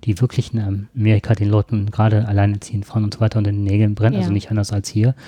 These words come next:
Speaker 1: und sich kümmern wollen. Und die waren halt, sind so enttäuscht von der Frau Clinton halt,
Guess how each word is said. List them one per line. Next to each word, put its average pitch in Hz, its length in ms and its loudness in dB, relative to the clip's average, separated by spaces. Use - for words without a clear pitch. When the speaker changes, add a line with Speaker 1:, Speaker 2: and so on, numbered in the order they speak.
Speaker 1:
und 113 260 2
sich 110 200 0
kümmern 110 420 2
wollen. 117 340 2
Und 120 180 -6
die 110 80 -2
waren 104 300 0
halt, 107 100 0
sind 104 240 -2
so 123 180 2
enttäuscht 123 380 0
von 104 140 -2
der 98 180 0
Frau - 320 -6
Clinton 104 460 -4
halt, 117 260 0